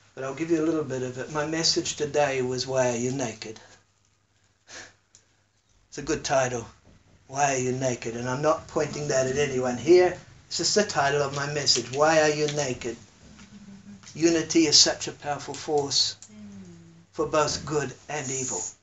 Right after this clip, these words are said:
Unity. Without unity, nothing can be done. Nothing. When man aligns with God's word,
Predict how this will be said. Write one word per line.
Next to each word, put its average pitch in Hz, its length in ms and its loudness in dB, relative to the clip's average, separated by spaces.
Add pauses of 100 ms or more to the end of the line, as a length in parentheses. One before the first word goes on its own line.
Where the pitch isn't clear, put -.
(840)
Unity. 135 520 -10 (760)
Without 160 380 2
unity, 143 720 0 (1200)
nothing 160 420 -2
can 143 240 -8
be 135 140 -4
done. 127 320 -8 (1200)
Nothing. - 320 -10 (1600)
When 147 240 -10
man 156 260 2
aligns 151 480 6
with 147 140 -2
God's 143 340 4
word, 143 340 2